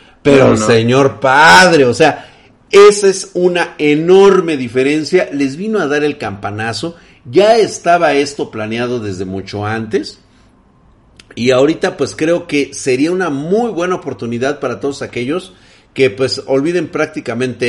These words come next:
Speaker 1: prácticamente Stadia. Vamos a olvidarlo, güey. Vámonos por la P C Master Race. Fíjate, ha-, hay un dato curioso que tú acabas de decir ahorita que estuviste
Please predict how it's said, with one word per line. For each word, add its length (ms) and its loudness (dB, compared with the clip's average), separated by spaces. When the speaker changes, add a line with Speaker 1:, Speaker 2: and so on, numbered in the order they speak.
Speaker 1:
prácticamente 1120 -8
Stadia. 540 -12
Vamos 300 -14
a 40 -10
olvidarlo, 440 -10
güey. 160 -14
Vámonos 360 -4
por 180 -8
la 500 -10
P 140 0
C 140 -4
Master 300 -4
Race. 340 0
Fíjate, 480 0
ha-, 260 2
hay 200 2
un 100 2
dato 300 0
curioso 440 0
que 120 -4
tú 100 -2
acabas 320 0
de 80 0
decir 300 -2
ahorita 360 0
que 160 -2
estuviste 400 -8